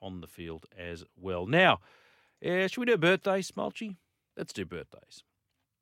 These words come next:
Sporting birthdays today. Born today, eighteen ninety-four, Vic Richardson. Got a set of gates named after him, Vic Richardson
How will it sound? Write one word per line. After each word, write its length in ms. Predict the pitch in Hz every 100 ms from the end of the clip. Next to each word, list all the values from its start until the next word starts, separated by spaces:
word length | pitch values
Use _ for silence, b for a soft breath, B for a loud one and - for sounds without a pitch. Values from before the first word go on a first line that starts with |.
| _ _ - - _ _ _
Sporting 420 | - 233 247 190
birthdays 500 | 170 143 147 131 -
today. 220 | 110 92
Born 260 | 85 139 127
today, 260 | 123 123 -
eighteen 500 | 143 139 143 127 107
ninety-four, 560 | 117 120 101 - 131
Vic 220 | 127 175 139
Richardson. 560 | 160 - 156 - 92
Got 140 | - 139
a 40 |
set 160 | 123 143
of 80 | 110
gates 300 | 123 147 -
named 240 | 120 110
after 280 | 107 104 104
him, 80 | 95
Vic 160 | 107
Richardson 480 | 104 104 98 101 85